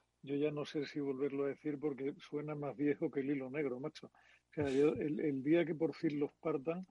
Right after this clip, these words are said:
es que los van a partir por, por pesados, más que por nada. O sea, por decir de verdad, mire usted,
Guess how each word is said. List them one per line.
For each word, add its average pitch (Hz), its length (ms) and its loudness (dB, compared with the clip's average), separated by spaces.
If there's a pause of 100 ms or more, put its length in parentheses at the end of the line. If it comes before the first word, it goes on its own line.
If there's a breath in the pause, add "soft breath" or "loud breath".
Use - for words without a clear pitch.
(260)
es - 120 -12
que - 120 -4
los 156 160 0
van 151 160 -6
a 151 80 -2
partir 160 500 2 (480)
por, 135 240 2 (140)
por 123 180 -2 (100)
pesados, 165 540 2
más 123 220 -4
que 131 100 -8
por 120 160 -4
nada. 165 240 4
O 123 80 0
sea, 131 100 -2
por 127 140 0
decir 127 220 2
de 131 80 2
verdad, 131 260 2
mire 147 160 2
usted, 170 320 0